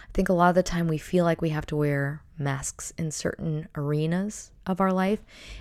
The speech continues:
And having those inconsistencies, in my opinion, it really does hold us back in our purity of our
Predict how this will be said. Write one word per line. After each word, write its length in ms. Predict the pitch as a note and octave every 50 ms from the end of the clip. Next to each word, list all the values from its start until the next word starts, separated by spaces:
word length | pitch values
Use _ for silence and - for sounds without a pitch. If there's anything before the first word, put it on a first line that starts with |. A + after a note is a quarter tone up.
| - -
And 240 | - E3+ E3+ E3+ E3+
having 480 | E3 - - - G3 G#3 A3 A#3 A3+ G#3
those 200 | F#3 F3 E3+ -
inconsistencies, 1300 | - E3+ - - E3+ E3 - - - D#3 - - - F#3+ F#3+ F#3 - - A3 A3+ A#3 A#3 A#3 - - - - - - - - - - - - - - _ _
in 120 | - F3 E3+
my 120 | F3+ F#3
opinion, 440 | G3 F#3 - F3+ F3+ E3+ D#3+ D#3+ D#3
it 120 | - - - -
really 300 | E3 F#3 G3+ G3+ G3 F3
does 560 | D#3 F3 E3+ D#3+ E3 D#3+ D#3+ D#3 D#3 - - - - - - -
hold 400 | - - - - F3+ F3+ E3+ E3+
us 200 | F3+ E3+ - -
back 560 | D#3+ - D#3+ C#3+ D3+ F3+ G#3 - - - - _ - - -
in 140 | E3+ E3+ E3
our 420 | D#3 D3+ D3+ D3 D3 D3+ D#3 - - - _ _ - - - - - - - - - -
purity 500 | - - - G3 G3 G#3 G#3+ G#3+ G3+ G3
of 100 | F#3 E3
our 140 | E3 D#3+ -